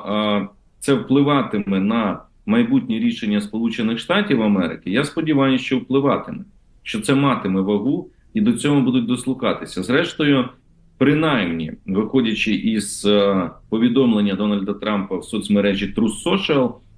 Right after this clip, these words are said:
він же зазначив про те, що зараз ніхто не просить визнати Крим російським.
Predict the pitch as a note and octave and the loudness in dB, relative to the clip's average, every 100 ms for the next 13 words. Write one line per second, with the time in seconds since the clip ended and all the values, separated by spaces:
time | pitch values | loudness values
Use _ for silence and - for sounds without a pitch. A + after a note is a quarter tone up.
0 | - D3 C#3 C#3 C#3+ D3 C3+ G#2+ G2 - | -6 -2 0 2 2 2 0 0 -4 -6
1 | - _ - G#2 D3 D#3+ - A2 B2+ C3+ | -12 _ -4 -2 0 0 -2 0 0 0
2 | B2 B2 A#2 - C3+ B2 A#2+ A#2+ A#2+ G#2 | 0 0 -2 0 0 0 0 -4 -4 -2
3 | A#2 A2+ G#2 G#2 G2 G#2 G#2 G2+ G2+ G2+ | 0 0 0 -2 -2 2 2 2 -2 -6
4 | - - - | -6 -10 -16